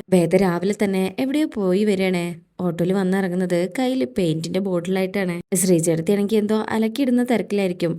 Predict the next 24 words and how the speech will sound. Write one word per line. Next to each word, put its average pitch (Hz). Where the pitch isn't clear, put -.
അപ്പൊ 320
വേദ 190
വിളിക്കും. 180
അങ്ങനെ 170
ശ്രീജയും 170
വിഷുവും 214
കൂടെ 196
ആ 277
ഓട്ടോന്റെ 180
അകത്തുനിന്ന് 185
പെയിന്റ് 254
ഒക്കെ 262
എടുക്കുക. 190
അങ്ങനെ 175
എല്ലാരും 170
കൂടെ 185
പെയിന്റ് 240
അടിക്കാനായി 269
പോവാൻ 202
തുടങ്ങുമ്പോ 170
ഇത് 269
കണ്ട് 277
നന്ദിനി 185
വരിക. 180